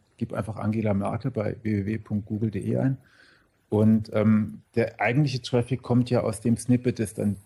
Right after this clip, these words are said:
da für die News steht. Und ähm, das bringt natürlich wahnsinnig viel Traffic. Und da kenne ich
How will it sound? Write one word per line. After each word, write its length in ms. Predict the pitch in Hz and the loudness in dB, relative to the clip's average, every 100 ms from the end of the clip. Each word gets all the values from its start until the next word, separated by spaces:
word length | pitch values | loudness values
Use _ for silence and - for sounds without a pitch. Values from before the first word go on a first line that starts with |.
| _ | _
da 260 | 113 139 147 | 0 2 0
für 180 | - | -6
die 120 | 101 98 | -2 0
News 360 | 92 95 - | 0 -2 -8
steht. 360 | - 95 90 - | -8 -6 -6 -6
Und 200 | 98 90 _ - _ _ _ _ 98 | -8 -8 _ -20 _ _ _ _ 0
ähm, 240 | 95 95 - | 0 0 -4
das 220 | - - | -12 -12
bringt 240 | - 123 120 | 0 4 4
natürlich 340 | 113 120 101 | 2 -2 -2
wahnsinnig 400 | 104 104 113 98 | -4 -2 -4 -4
viel 100 | 107 | -6
Traffic. 400 | - 92 90 92 | -6 -8 -8 -12
Und 80 | 87 | -8
da 80 | 92 | -6
kenne 220 | 101 104 | -2 -2
ich 140 | 98 | -4